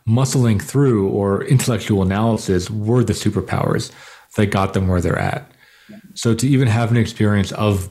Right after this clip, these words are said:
being held or of listening to themselves and to their bodies or of being able to be in that more surrender place is both terrifying and quite powerful to kind of defrost and melt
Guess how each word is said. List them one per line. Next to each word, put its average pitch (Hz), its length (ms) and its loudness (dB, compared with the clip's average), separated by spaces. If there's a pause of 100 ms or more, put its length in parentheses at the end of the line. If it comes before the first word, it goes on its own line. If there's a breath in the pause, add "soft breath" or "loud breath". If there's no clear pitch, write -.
(100)
being 101 240 2
held 98 680 -4
or 101 280 0
of 98 360 -2 (200 loud breath)
listening 110 460 0
to 92 100 0
themselves 85 560 -2
and 87 120 -2
to - 80 0
their 92 140 0
bodies 85 640 -2 (480 loud breath)
or 98 380 0
of 87 500 -4
being 113 240 2
able 107 140 0
to 92 100 -4
be 107 180 2
in 101 100 2
that 90 260 -6
more 107 680 0 (500 loud breath)
surrender 131 680 0 (120)
place 175 500 -2 (420 soft breath)
is 113 180 2
both 113 320 0
terrifying 135 680 0
and 110 440 0
quite - 240 -4
powerful 87 480 -2
to - 220 -8
kind 98 180 0
of 87 220 -6
defrost 92 600 -2
and 87 280 0
melt 87 400 -2